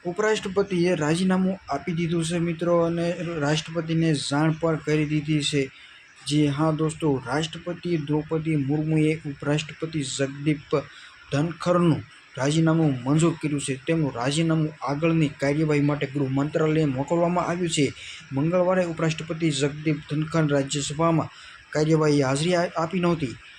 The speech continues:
જેડીયુના સાંસદ હરિવંશે સવારે અગિયાર વાગ્યે ઉપલા ગૃહની કાર્યવાહી શરૂ કરી. મીડિયા રિપોર્ટ અનુસાર એવું કહેવામાં આવી રહ્યું છે કે જગદીશ પરની રાજીનામું પાછું ખેંચીને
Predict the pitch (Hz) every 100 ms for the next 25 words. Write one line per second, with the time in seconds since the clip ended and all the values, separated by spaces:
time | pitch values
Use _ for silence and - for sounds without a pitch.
0 | - - 123 131 135 135 139 131 - 139
1 | 143 143 131 135 147 147 151 135 147 147
2 | 139 156 151 156 156 151 156 165 147 147
3 | 156 151 151 151 156 151 - 160 160 165
4 | 156 127 135 147 139 139 147 147 151 151
5 | 143 160 156 156 156 156 160 165 170 165
6 | 165 180 170 165 147 151 160 151 - -
7 | - - - 170 170 156 139 151 160 165
8 | 160 147 156 170 180 175 156 185 151